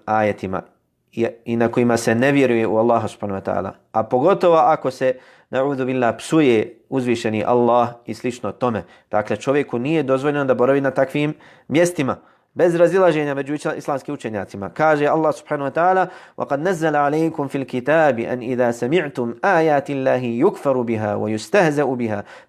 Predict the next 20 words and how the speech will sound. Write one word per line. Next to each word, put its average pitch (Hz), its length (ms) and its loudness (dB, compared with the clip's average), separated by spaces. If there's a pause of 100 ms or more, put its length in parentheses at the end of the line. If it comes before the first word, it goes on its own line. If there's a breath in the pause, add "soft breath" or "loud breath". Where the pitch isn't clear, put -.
fala 196 340 4
taq'udu 151 600 -2
ma'ahum 127 440 -6
hatta 123 300 -4
yakhudu 110 440 -2
fi 107 160 -6
hadithin 104 520 -6
ghayri. 107 320 2 (280 loud breath)
Innakum 170 560 2
idhan 127 300 2
mithluhum. 131 560 0 (260 loud breath)
Inna 180 300 2
Allaha 143 380 2
jami'ul 131 440 0
munafiqina 120 760 -2
wal 107 160 0
kafirina 113 580 2
fi 107 200 0
jahannama 123 480 2
jami'a." 107 420 -2